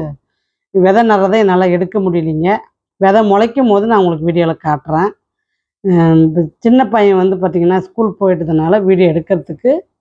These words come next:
ஆள் இல்லாத போயிடுச்சுங்க. அதனால பார்த்தீங்கன்னா, விதை நடுறதை உங்களுக்கு என்னால வீடியோல காட்ட முடியல. தப்பா எடுத்துக்க வேண்டாங்க. அ, மொ-, முளைச்ச விதை நான் உங்களுக்கு வீடியோல காட்டுறேங்க. மாலையில என்ன நடந்துச்சு அப்படின்னு பார்த்தீங்கன்னா,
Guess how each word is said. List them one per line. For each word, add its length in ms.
ஆள் 220
இல்லாத 280
போயிடுச்சுங்க. 540
அதனால 360
பார்த்தீங்கன்னா, 560
விதை 240
நடுறதை 460
உங்களுக்கு 400
என்னால 240
வீடியோல 360
காட்ட 340
முடியல. 380
தப்பா 240
எடுத்துக்க 360
வேண்டாங்க. 420
அ, 180
மொ-, 240
முளைச்ச 460
விதை 220
நான் 160
உங்களுக்கு 300
வீடியோல 360
காட்டுறேங்க. 520
மாலையில 520
என்ன 220
நடந்துச்சு 520
அப்படின்னு 300
பார்த்தீங்கன்னா, 420